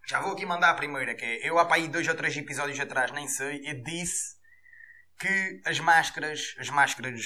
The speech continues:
eh, aquelas mascarazinhas azuis do covid, que ia passar a ser moda, e eu sabia o que é que eu estava dizendo, né? Porque eu já sei que o pessoal é estúpido, e então,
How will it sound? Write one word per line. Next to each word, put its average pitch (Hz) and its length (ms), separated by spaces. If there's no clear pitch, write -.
eh, 110 300
aquelas 120 240
mascarazinhas 127 640
azuis 123 320
do 131 80
covid, 135 480
que 160 160
ia 143 100
passar 139 360
a 127 40
ser 127 220
moda, 135 520
e 139 140
eu 170 80
sabia 170 460
o 165 40
que 170 80
é 170 40
que 170 80
eu 170 60
estava 160 260
dizendo, 143 420
né? 147 320
Porque - 180
eu 120 40
já 127 180
sei 170 360
que 170 80
o 151 40
pessoal 139 220
é 139 60
estúpido, - 640
e 139 80
então, 143 400